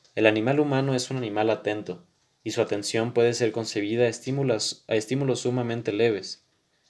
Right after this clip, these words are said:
Se pueden captar sonidos a la distancia. Todo nuestro proceso inteligente parece residir en la atención selectiva de ciertos tipos de estímulos. Otros estímulos que bombardean el sistema son desviados de algún modo.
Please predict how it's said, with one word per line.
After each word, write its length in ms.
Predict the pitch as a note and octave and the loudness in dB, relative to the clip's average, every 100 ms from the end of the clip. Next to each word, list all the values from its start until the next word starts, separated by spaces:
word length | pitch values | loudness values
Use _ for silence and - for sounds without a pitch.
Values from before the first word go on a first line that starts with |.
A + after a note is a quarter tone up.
| _ | _
Se 160 | - | -2
pueden 220 | A#2 D3 E3+ | 2 4 4
captar 320 | C#3 C3 C3 | 2 2 0
sonidos 560 | C#3 A#2+ B2+ C3+ A#2 | 0 -2 0 0 0
a 40 | G2+ | -4
la 100 | F#2+ | -6
distancia. 600 | F#2 - G#2 G2+ - - _ _ _ _ _ - | -6 -8 -8 -8 -12 -16 _ _ _ _ _ 4
Todo 200 | A#2+ C3+ | 6 6
nuestro 320 | A#2 - G#2+ | 0 -2 -4
proceso 380 | G#2 G2+ A2+ A#2+ | -2 -2 -2 -2
inteligente 720 | A2 G#2 G2+ - B2 B2 B2 | -2 -2 -2 -2 -2 -2 -2
parece 380 | A#2+ A2+ C3 D#3 | 0 0 2 2
residir 720 | B2 - G#2+ A2+ D#3+ F#3 - _ _ - | 2 0 -4 0 0 -2 -8 _ _ -6
en 140 | A2+ | 0
la 80 | G#2+ | 0
atención 500 | - G#2+ G#2 B2+ C3 | 0 -4 -2 -2 0
selectiva 540 | D3 A2 - A#2+ B2+ | 0 0 -2 -2 0
de 100 | C3+ | 0
ciertos 360 | A#2 A#2 A2+ A2 | -2 -4 -4 -6
tipos 300 | - - G#2+ | -8 -6 -6
de 60 | F#2 | -8
estímulos. 680 | - A#2 G#2 F#2+ - - _ _ _ _ _ _ _ _ _ _ _ _ _ _ _ _ _ _ _ _ _ _ _ _ _ _ _ _ _ _ _ _ _ _ _ - | -8 -8 -8 -12 -16 -20 _ _ _ _ _ _ _ _ _ _ _ _ _ _ _ _ _ _ _ _ _ _ _ _ _ _ _ _ _ _ _ _ _ _ _ 0
Otros 280 | D3 D#3 C#3+ | 2 4 2
estímulos 580 | C3 D#3+ D3+ A#2 C3 | 2 2 2 4 2
que 120 | - A2+ | 4 2
bombardean 800 | G#2+ G#2+ G#2+ G#2 A2+ D3 D#3+ A2 | 2 2 0 2 0 0 -2 -4
el 100 | G2+ | -6
sistema 500 | G#2 - G#2+ G#2+ C3 | -8 -6 -4 -4 -4
son 200 | - A2 | -4 -2
desviados 480 | G#2+ G2+ G2 C3 | 0 2 2 0
de 60 | A#2+ | 0
algún 220 | F#2+ G2+ | -2 -4
modo. 360 | G#2+ B2+ G2+ | -2 -2 -4